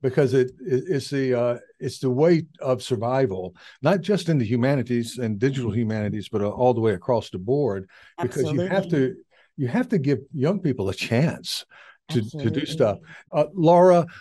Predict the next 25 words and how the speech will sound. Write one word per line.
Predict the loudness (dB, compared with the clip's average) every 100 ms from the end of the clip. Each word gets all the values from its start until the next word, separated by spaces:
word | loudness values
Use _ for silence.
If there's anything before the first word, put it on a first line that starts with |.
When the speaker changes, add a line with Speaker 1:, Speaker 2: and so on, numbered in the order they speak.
| -8
Speaker 1:
we | 0 0 2
could | 2 2 2
talk | -2 -2 0
about | 2 2 2 0
this | -4 -4
forever | -4 -4 -2 -4 -2 -4
and | -4 -4
a | -4
day, | 0 0 0 -2
and | -2
I | -2
wish | -2 0 4 2 0 -10
that | -10 -8
we | -4
had | -2 -2
more | -2 -4
time | -6 -6 -4 -4
to | -4
talk | 0 0 2
about | 2 2 0 0
every | 2 2 -2
one | 0 0 0
of | 0
these | -2 -2
items. | -2 -2 -2 -6